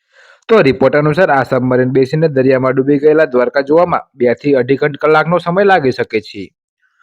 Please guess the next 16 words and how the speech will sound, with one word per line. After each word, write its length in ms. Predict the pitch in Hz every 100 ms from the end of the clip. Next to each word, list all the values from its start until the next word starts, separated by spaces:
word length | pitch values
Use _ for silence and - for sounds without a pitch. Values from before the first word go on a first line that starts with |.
| _ -
તો 100 | 160
રિપોર્ટ 340 | 127 123 131
અનુસાર 320 | 143 147 180 165
સબમરીનનું 680 | 135 113 127 127 127 131 131
વજન 240 | 139 160
લગભગ 400 | 156 156 165 156 - _ _ _ _ -
પોત્રીસ 480 | 131 127 147 156
ટન 240 | - 165 170
હશે, 240 | 170 175 101 - _
તેમાં 300 | - 120 120 120
એક 180 | 139
સાથે 260 | 143 143 151
ત્રીસ 300 | - 147 143
લોકો 240 | 156 156
બેસી 280 | 202 170 147
શકશે. 380 | 123 110 - 104